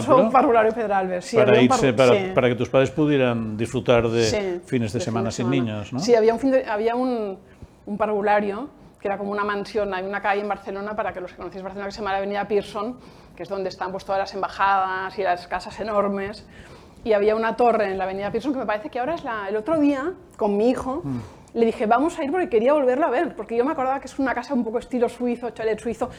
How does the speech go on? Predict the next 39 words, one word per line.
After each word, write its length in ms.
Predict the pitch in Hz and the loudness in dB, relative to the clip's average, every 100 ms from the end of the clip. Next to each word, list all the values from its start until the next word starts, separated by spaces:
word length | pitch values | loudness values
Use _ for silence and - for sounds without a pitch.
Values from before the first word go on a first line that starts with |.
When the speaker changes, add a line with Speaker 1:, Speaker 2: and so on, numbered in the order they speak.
| - | -4
Speaker 2:
Bueno, 220 | 240 190 - - - - | -2 -2 -10 -20 -20 -20
se 160 | - 233 | 0 2
llama 200 | 240 277 | 2 2
Parvulario 360 | 311 247 240 233 | 0 0 0 -2
Pedralbes 440 | 226 247 262 277 | 0 2 0 0
y 100 | 226 | 2
era 120 | 247 | 2
un 140 | 262 233 | 2 0
hotel 500 | 208 240 226 254 320 - _ - - _ _ _ _ _ - | 0 0 0 -2 -8 -18 _ -20 -20 _ _ _ _ _ -2
para 220 | 208 190 | 0 0
niños. 480 | 190 175 160 165 - - - | -2 -6 -8 -12 -20 -20 -18
O 60 | 180 | -10
sea 140 | 220 | -6
que 100 | 202 | 0
yo 100 | 220 | 2
iba 140 | 247 220 | 4 2
al 60 | 202 | 0
Liceo 120 | 226 | -2
Francés 420 | 254 233 247 202 | -2 -4 -6 -4
durante 220 | 190 185 | -6 -6
la 100 | 180 | -8
semana 360 | 185 220 240 285 | -6 -6 -4 -4
y 40 | |
el 60 | 208 | -4
fin 160 | 233 | -4
de 80 | 240 | -4
semana, 440 | 240 233 220 214 311 - - - - - - - - | -4 -6 -6 -8 -12 -16 -20 -20 -20 -20 -20 -20 -8
pues, 160 | 226 185 | -6 -4
nos 140 | 220 202 | -4 -6
dejaban, 500 | - 196 202 262 277 - - - - | -2 -2 -2 -4 -8 -14 -20 -12 -10
pues, 180 | 180 - | -8 -6
en 120 | 190 | -6
este 180 | 190 208 | -6 -6
parvulario, 640 | 196 202 214 214 208 285 - - - | -4 -2 0 0 -2 -6 -10 -18 -8
que 60 | 185 | -4
era 120 | 180 | -2
como 140 | 233 233 | -2 -4
un 60 | |
hotel, 220 | 190 240 | -2 -2